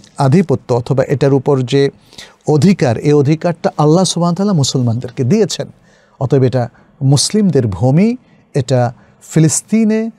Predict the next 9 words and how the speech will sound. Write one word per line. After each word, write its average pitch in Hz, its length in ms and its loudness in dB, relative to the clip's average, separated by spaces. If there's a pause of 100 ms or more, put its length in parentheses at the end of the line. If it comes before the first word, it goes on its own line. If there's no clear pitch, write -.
(240)
যারা 127 260 2
বসবাস 175 440 -2
করতেন 127 340 -2
যে 117 100 -2
সকল 120 380 -2 (360)
মুসলিম, 135 420 0 (300)
এটা 180 160 0
তাদেরই 151 480 2
জন্মভূমি। 120 640 -4